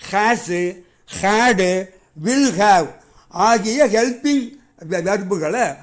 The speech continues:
மூன்று காலத்துக்கு தகுந்த மாதிரி பயன்படுத்தணும். ஆக, அடிப்படையில் இந்த ஆறு சொற்களை நாம குடித்தல் என்று எழுதி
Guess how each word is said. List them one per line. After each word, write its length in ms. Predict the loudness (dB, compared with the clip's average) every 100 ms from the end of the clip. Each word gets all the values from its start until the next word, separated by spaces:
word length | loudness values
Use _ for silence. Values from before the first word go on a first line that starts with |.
| -20 _
மூன்று 560 | -6 0 2 2 0 0
காலத்துக்கு 640 | 2 4 2 0 0 0
தகுந்த 440 | 0 0 0 0 0
மாதிரி 460 | 0 0 2 0
பயன்படுத்தணும். 720 | 2 2 2 0 -4 -8 -14 -16 _ _ _ _ _ _
ஆக, 600 | -4 -2 -2 -6 -8 -10 -20 _ _ _ _
அடிப்படையில் 840 | -8 -6 -4 -2 -2 0 -2 -2 -2
இந்த 160 | -2
ஆறு 460 | 0 2 2 2 0
சொற்களை 500 | -4 -8 -4 -4 -2
நாம 400 | -4 -4 -4 -6 -10 _ _ _ _ _ -8
குடித்தல் 920 | -6 -6 -8 -6 -4 -2 -4 -6 -8
என்று 440 | -4 -4 -4 -8
எழுதி 680 | -8 -8 -4 -4 -4 -8 _